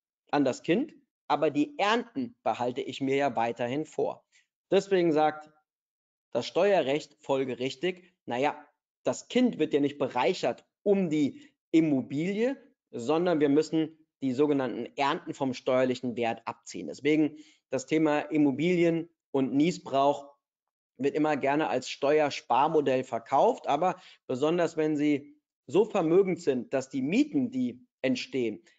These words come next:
gar nicht verkonsumiert werden auf der Seniorenebene, sondern die legen Sie wieder an und irgendwann kommt ja dann der Erbgang, dann haben Sie am Ende des Tages vielleicht gar nicht so viel Steuern gespart. Aber da erkennt man das Thema und von daher das Thema Niesbrauch am Wertpapierdepot, man liest es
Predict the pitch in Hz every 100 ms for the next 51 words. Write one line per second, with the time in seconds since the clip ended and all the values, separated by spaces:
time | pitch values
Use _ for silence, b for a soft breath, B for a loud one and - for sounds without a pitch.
0 | _ - 143 165 156 143 147 139 170 269
1 | 180 135 123 127 135 120 123 123 120 120
2 | 87 107 104 143 208 180 147 143 165 147
3 | 139 131 123 123 208 151 b b _ -
4 | 147 156 165 151 135 185 202 175 139 127
5 | 117 107 127 - 101 101 _ _ _ 117
6 | 120 135 131 - - _ 113 113 139 127
7 | - 120 127 - 127 120 - 117 113 131
8 | 127 - 123 123 120 - - 107 113 117
9 | 123 - - 98 - 143 175 190 175 -
10 | 190 185 156 135 - 214 233 269 b b
11 | b _ 160 160 156 160 170 160 - 170
12 | 156 151 170 - 160 156 135 131 170 -
13 | 180 170 160 156 175 165 139 139 160 196
14 | - 190